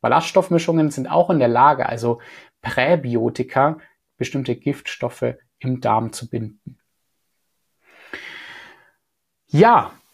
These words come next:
ähm, diese Podcast-Folge war einfach mal ein kurzer Überblick für dich, ein ganz, ganz kurzer Überblick, der dir zeigt,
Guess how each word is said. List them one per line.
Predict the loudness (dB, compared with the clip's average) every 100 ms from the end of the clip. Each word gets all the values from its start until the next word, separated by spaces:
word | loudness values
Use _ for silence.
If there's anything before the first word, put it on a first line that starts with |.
| _ 0
ähm, | 2 4 6 4 0 -8 _ _ _ _ _ _ _ _ _ _
diese | 2 2
Podcast-Folge | 0 -2 0 -2 0 4 6 6 4 2 -2 4
war | 4 6
einfach | 2 2
mal | 2 2
ein | 2
kurzer | 0 4 4 4 2 0
Überblick | 2 0 4 4 2 -6 -6
für | -6 -6
dich, | -4 -4 -4
ein | -2
ganz, | -2 0
ganz | -2 -4
kurzer | -2 -2 0 0
Überblick, | 2 2 2 -2 2
der | 2
dir | 4 2
zeigt, | 0 0 2 2 0 -6 -20